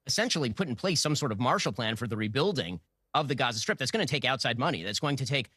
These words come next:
a long-term effort. This is not something that can happen overnight. I think one of the big problems in foreign policy is very often that people are looking for the immediate solution at the expense of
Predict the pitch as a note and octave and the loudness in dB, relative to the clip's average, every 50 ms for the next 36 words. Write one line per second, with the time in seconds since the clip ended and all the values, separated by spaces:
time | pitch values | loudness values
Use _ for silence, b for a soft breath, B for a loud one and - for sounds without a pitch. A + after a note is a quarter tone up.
0 | _ _ - C3 C#3 B2 B2 C#3 D3+ D3+ D#3+ E3 C#3 - D3+ C#3 C3+ - - - | _ _ 0 0 2 2 2 2 2 2 2 2 0 0 0 0 2 0 0 -2
1 | - F#2+ - D3 F3 A3 B3+ G3+ - - D3 B2+ D3 B2+ B2+ A#2+ - C3+ A2 C#3+ | -2 -2 -2 -2 0 2 2 0 2 0 0 0 0 0 -2 -2 -2 -2 -2 0
2 | C#3 C3 C3+ B2+ A2+ G2 G#2 A2+ D3+ C3+ G2+ G2 G2+ - B2+ A#2+ D3+ D3 C3 A#2+ | 0 0 0 -2 0 0 2 2 2 2 2 0 -2 -4 -4 -2 0 0 0 0
3 | C3+ C3+ G#2+ C3 C#3+ C#3+ C3+ A#2+ B2+ A2 - B2+ B2 A2+ F#2 - D3+ E3+ E3 C3+ | -2 -2 0 0 0 0 0 -2 -2 -4 -2 -2 -2 0 0 2 2 2 2 0
4 | A2+ F#2+ F#2 b b b b b - C3+ C3+ A#2 D#3 D3+ C#3+ C3 B2+ C3+ D#3 D#3+ | 0 -2 -4 b b b b b -4 -4 0 2 2 2 4 4 4 4 4 2
5 | - C#3+ A#2 - - C#3+ C3 B2 A#2 A#2 B2+ - D3 B2+ - B2+ G#2+ G#2 G#2+ A2+ | 2 -2 -4 -4 -4 -2 -2 -2 -2 -2 -2 -2 -2 -4 -2 -4 -2 -2 0 2
6 | C#3+ F#3+ G3 F#3 B2+ - - - G#2 G2+ G2 F2+ - G2+ G2 F#2 b b b _ | 2 2 2 2 0 0 0 -2 -2 -4 -4 -4 -4 -4 -6 -8 b b b _
7 | - C#3 - D3 B2+ A2+ - D#3+ D#3 D3 C3+ - - - A#2+ A2 G2 G2+ | -4 0 0 0 0 0 0 0 2 2 0 0 0 0 0 0 0 -2